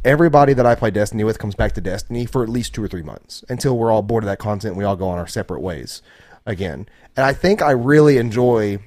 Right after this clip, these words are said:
that feeling of when Destiny content's out because I know Joe will be online consistently,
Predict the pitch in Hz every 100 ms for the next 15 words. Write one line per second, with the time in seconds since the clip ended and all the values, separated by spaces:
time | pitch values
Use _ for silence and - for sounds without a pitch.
0 | _ - 123 101 143 143 127 117 107 117
1 | 104 120 117 98 110 101 98 101 98 95
2 | 113 127 127 131 120 101 110 143 151 139
3 | 135 127 120 117 120 117 107 113 - 107
4 | 104 104